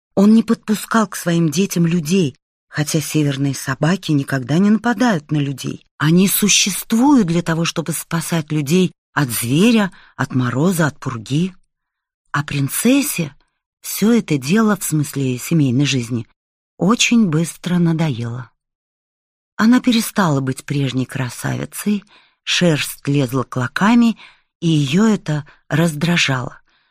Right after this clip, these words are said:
Она все пыталась навести прежнюю красоту, а никак не получалось. Живот отвис, и четверо лобастеньких и желтопузых, похожих на отца,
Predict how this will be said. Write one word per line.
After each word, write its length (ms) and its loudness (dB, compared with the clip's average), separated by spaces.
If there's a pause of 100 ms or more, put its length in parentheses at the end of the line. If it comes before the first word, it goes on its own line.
(140)
Она 220 4
все 200 -4
пыталась 460 -2
навести 400 -2
прежнюю 500 -2
красоту, 720 -2 (400)
а 100 -2
никак 380 -2
не 80 2
получалось. 840 -6 (640)
Живот 420 0
отвис, 600 -2 (320)
и 100 -6
четверо 540 0
лобастеньких 960 -2
и 80 -4
желтопузых, 920 -2 (300)
похожих 540 -2
на 140 2
отца, 360 -4